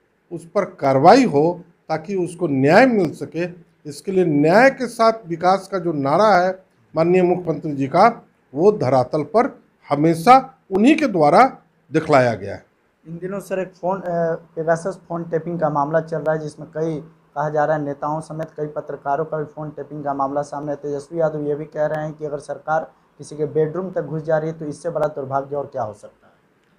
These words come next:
Speaker 1: सरकार की मंशा किसी के बेडरूम में जाने की नहीं है। सरकार अपने ही, चाहे वो भारत सरकार हो चाहे बिहार सरकार हो, विकास के कार्यों में जनता के सुख दुखों के लिए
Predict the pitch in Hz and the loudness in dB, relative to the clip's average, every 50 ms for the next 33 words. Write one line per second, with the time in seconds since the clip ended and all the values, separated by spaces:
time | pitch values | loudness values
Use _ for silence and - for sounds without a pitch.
0 | _ _ _ - - 147 143 160 151 156 160 165 160 165 170 151 147 143 139 139 | _ _ _ -16 -10 -10 -6 -2 2 4 4 2 2 0 -4 -2 -2 -2 -2 -2
1 | - 151 - - 131 - 147 139 147 131 123 123 117 123 135 139 139 143 139 127 | -2 -4 -4 -6 -10 -8 -4 -2 -2 0 0 0 0 0 0 2 4 2 2 4
2 | 127 123 131 143 139 139 147 135 139 139 151 151 160 208 233 - - - _ _ | 2 2 2 0 -2 -2 -2 0 2 2 2 2 2 2 0 -2 -6 -18 _ _
3 | _ _ _ - - 131 - - 143 147 160 175 165 143 - - 139 135 131 147 | _ _ _ -12 -10 -8 -6 -2 0 2 2 2 2 0 -4 -2 -2 0 2 2
4 | 170 175 170 175 175 - - - _ _ _ - 143 139 139 151 151 - 107 107 | 2 2 2 0 -4 -12 -16 -20 _ _ _ -2 0 2 2 2 2 0 2 2
5 | 127 156 156 - - 165 151 160 165 165 165 175 185 180 185 175 165 139 143 127 | 2 2 0 -2 -6 -6 -2 0 2 4 4 4 2 2 2 2 2 2 2 2
6 | 127 151 160 160 - 180 175 - 165 165 170 190 208 - 156 151 160 - 156 160 | 4 4 2 2 -2 -8 -6 -2 -2 0 2 2 0 0 0 -4 -2 2 2 2
7 | 170 170 - - 190 165 - 156 147 147 143 156 180 180 180 190 180 156 139 156 | 2 2 -2 -6 -8 -6 -2 0 0 0 0 0 0 0 2 0 0 0 -2 -2
8 | 147 151 156 170 175 170 175 202 190 196 _ _ _ _ _ _ - - - 254 | -2 -2 -2 -4 -4 -2 -4 -6 -6 -6 _ _ _ _ _ _ -12 -8 -6 -6
9 | 247 233 196 185 208 - - 220 226 220 226 220 214 214 226 254 285 285 | -4 -2 0 0 2 4 6 6 6 6 6 4 4 4 4 4 4 4